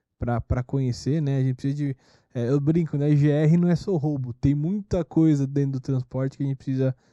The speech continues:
cada vez mais estudar. E te agradeço por ter contribuído conosco aqui.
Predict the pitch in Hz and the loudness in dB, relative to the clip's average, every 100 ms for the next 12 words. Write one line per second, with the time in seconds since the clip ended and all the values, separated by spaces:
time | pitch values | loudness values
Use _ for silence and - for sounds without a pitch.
0 | _ - 123 123 131 135 131 131 120 - | _ -8 -2 2 2 2 0 -4 -8 -10
1 | 127 131 165 _ _ _ - 156 196 190 | -6 -4 -6 _ _ _ -12 -6 -4 -2
2 | 165 156 135 - _ - 135 - 131 131 | 0 0 0 -6 _ -8 -6 -4 -4 -2
3 | 131 127 120 120 113 - 107 107 | 0 0 0 -2 -2 -4 -8 -10